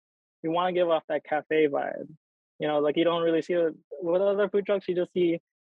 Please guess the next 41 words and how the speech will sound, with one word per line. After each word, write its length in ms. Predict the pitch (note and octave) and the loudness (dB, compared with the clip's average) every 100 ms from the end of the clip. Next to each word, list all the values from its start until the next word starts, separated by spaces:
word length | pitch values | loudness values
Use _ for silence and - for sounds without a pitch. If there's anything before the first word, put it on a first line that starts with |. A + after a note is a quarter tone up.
| _ _ | _ _
like, 100 | F#3+ | 0
normally 480 | G3 G#3 G#3 G#3 G3+ | 0 0 -2 0 0
you 160 | F#3 F3+ | -2 -6
just 160 | F3 | -6
see, 280 | - F3+ E3 | -2 2 2
you 320 | D#3+ - E3 | -2 -8 -4
know, 160 | D#3 D3 | 0 2
like, 240 | D3 D3 | 2 0
a 360 | D#3 C#3+ C3+ C3 - | 0 2 2 -2 0
silver 360 | E3 D#3 D#3 D#3 | 2 2 2 0
wall 640 | D3+ D3 D3 D3 D3 C#3+ | 0 2 2 2 2 0
with 200 | C#3+ C3+ _ | 0 0 _
a 40 | D3 | -2
lot 220 | C#3 C#3 | 2 2
of 140 | C3+ | 0
equipment 500 | C3+ - E3 D#3+ D#3+ | -4 0 2 2 0
and 140 | D#3 D3+ | 0 0
whatnot. 640 | D3+ D3 D3 D3 D3 D3 - _ _ _ _ - | 0 0 0 0 0 -2 -6 _ _ _ _ -4
And, 200 | D3+ D#3 | 0 2
like, 240 | D3+ D3 D#3+ | 2 2 -2
you 140 | F3 | 0
know, 120 | E3+ | 2
this, 200 | D#3+ D#3+ _ _ | 2 0 _ _
that's 220 | E3+ F3+ | -2 0
not 160 | F#3 F3 | 0 -2
something 180 | E3 D#3 | -2 0
that 100 | D3 | 2
we 80 | D3 | 2
wanted 320 | C#3 C3+ C3+ | 0 -2 -2
to 100 | C3 | -2
do. 140 | C3 | -2
We 80 | D3+ | -2
wanted 200 | D3+ D#3+ | 2 2
to 80 | D3+ | 0
stand 280 | - D3+ D3 | 0 2 2
out 160 | C#3+ | 2
and 100 | C#3 | 0
be 100 | C#3+ | 0
different 420 | C#3 C3+ - C3 - _ _ | 0 0 -2 -6 -8 _ _
and, 140 | D3+ C#3+ | 0 2
like, 180 | C#3 | 2